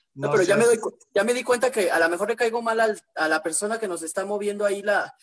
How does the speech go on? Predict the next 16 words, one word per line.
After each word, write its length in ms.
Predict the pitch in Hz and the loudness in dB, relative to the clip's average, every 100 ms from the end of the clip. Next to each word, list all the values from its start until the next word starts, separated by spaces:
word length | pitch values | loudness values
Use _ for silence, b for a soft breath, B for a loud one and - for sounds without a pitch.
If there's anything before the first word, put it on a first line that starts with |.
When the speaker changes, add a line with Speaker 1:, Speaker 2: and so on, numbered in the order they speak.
| b _ | b _
Speaker 1:
los 200 | 170 170 | 2 2
Speaker 2:
Mira, 120 | 226 | 4
Speaker 1:
cables 220 | 202 214 208 | 4 4 4
Speaker 2:
ya 60 | |
me 40 | 180 | 2
Speaker 1:
del 80 | - | 0
Speaker 2:
está 160 | 233 | -2
diciendo 480 | 233 233 233 214 226 | -2 -4 -6 -6 -4
Carlos 320 | 214 196 214 | -2 -4 -6
que 140 | - - | -12 -10
sí 120 | 190 | -8
apareces, 520 | 185 214 208 214 202 | 0 0 2 -2 -8
que 100 | 151 | -10
no 140 | 180 | -10
seas 200 | 180 196 | -8 -8
diosa, 480 | 170 180 208 185 151 | -4 -4 -4 -8 -14